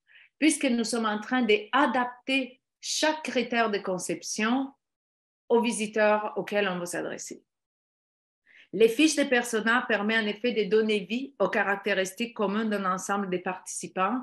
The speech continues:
sous forme de profils fictifs. Au moment où on énonce les intentions de médiation, on adresse, on s'assure que l'équipe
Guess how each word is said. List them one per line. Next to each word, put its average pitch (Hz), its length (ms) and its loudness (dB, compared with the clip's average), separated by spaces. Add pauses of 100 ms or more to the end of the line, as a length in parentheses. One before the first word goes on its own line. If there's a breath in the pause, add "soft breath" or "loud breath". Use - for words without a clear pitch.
(480 loud breath)
sous 311 240 2
forme 285 340 2
de 220 80 2
profils 220 500 -4
fictifs. - 680 -10 (2000)
Au 214 100 6
moment 277 420 4
où 277 60 6
on 240 180 4
énonce 285 500 2
les 208 220 0
intentions 214 540 0
de 220 60 0
médiation, 202 880 0 (800)
on 233 160 2
adresse, 233 600 2 (100)
on 214 200 0
s'assure 262 720 0
que 247 100 2
l'équipe 233 680 0